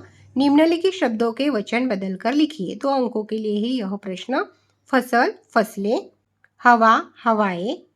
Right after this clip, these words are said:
दाने, दाना और चार है बालिया, बाली. प्रश्न क्रमांक दो, निम्नलिखित पद्यांश पढ़कर सूचनाओं के अनुसार कृतियाँ करो. देखिए, यहाँ पद्यांश दिया हुआ है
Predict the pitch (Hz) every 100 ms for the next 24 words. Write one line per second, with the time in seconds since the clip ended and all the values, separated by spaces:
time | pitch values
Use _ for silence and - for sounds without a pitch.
0 | _ _ - 214 214 202 196 220 359 -
1 | - 208 208 185 175 220 392 _ _ _
2 | - 214 202 - 202 202 202 247 359 214
3 | 208 190 185 180 277 - - 214 196 196
4 | 190 - _ _ _ _ _ - 233 220
5 | 247 240 220 220 220 220 202 214 392 -
6 | _ - 262 277 320 330 320 349 381 254
7 | 214 208 226 240 - 320 311 208 202 233
8 | 220 254 269 277 320 320 233 220 208 233
9 | 240 202 - 190 196 - 220 196 190 _
10 | _ _ _ _ - 220 214 - 262 392
11 | 254 208 214 214 202 185 208 220 - 196
12 | 214 262 247 233 226 240 370